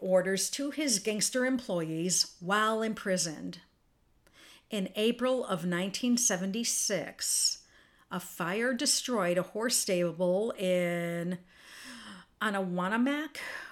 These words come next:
or no, Oconomowoc, Oconomowoc, Wisconsin. The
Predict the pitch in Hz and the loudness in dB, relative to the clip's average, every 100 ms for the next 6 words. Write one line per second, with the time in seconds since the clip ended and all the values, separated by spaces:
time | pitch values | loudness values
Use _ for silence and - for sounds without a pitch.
0 | - 196 180 180 175 156 160 - _ 196 | -2 2 2 2 0 -2 -4 -8 _ -8
1 | 185 - - 226 233 240 233 220 185 196 | -8 -8 -4 0 2 2 0 -2 -6 -6
2 | 185 190 190 175 165 160 - - - - | -2 0 0 0 -4 -10 -14 -16 -20 -18
3 | - - 226 240 202 170 160 160 156 - | -18 -14 -8 -6 -4 -4 -4 -6 -8 -14
4 | - - - 202 202 - 185 170 175 - | -16 -18 -16 -4 2 2 2 -4 -2 -4
5 | - - 180 170 _ _ _ - - - | -6 -10 -12 -14 _ _ _ -20 -20 -20
6 | - - - - - - | -20 -20 -20 -20 -8 -4